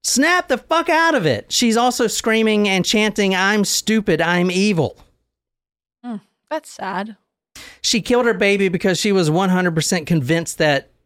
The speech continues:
Speaker 1: an evil spirit took over the body. The only way to get rid of it was to combine her baby's body's features, the extremities, with her own,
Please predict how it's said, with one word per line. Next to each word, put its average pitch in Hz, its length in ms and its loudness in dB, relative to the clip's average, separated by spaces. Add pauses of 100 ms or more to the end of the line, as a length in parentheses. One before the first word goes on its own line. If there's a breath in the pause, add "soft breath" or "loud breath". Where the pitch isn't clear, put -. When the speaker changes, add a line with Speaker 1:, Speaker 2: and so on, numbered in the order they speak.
(140)
Speaker 1:
an 156 140 2
evil 170 280 2
spirit 156 460 -2
took 156 240 -2
over 139 180 2
the 127 100 0
body. 120 520 -2 (180)
The 165 140 0
only 214 280 2
way 190 400 2
to 180 260 0
get 165 200 -2
rid 185 200 2
of 185 120 0
it 190 180 0
was 160 300 0
to 165 100 -2
combine 165 600 0
her 135 200 0 (480)
baby's 190 640 0 (1200 soft breath)
body's 151 760 0 (1000)
features, 143 600 0
the 131 340 0
extremities, 131 680 0
with 151 260 0
her 151 180 -2
own, 143 500 2